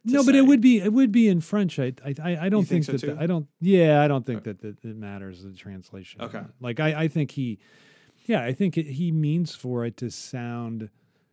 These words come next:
Speaker 2: he's trying to be provocative, I
Speaker 1: Mm-hmm.
Speaker 2: think, like, that without any question. And I, I also, you know, I'm not, I, I, I, it,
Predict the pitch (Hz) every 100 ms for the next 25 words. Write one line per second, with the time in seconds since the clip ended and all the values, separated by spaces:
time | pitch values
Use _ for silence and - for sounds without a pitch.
0 | _ - 196 - 233 196 160 - 117 117
1 | 185 - 120 120 143 - 135 139 120 110
2 | - 120 - 135 139 143 143 135 123 117
3 | - 156 - - 120 123 135 143 147 -
4 | 151 180 190 196 147 127 _ _ _ _
5 | _ _ - 226 226 190 202 208 180 165
6 | 151 165 165 151 147 156 151 - 175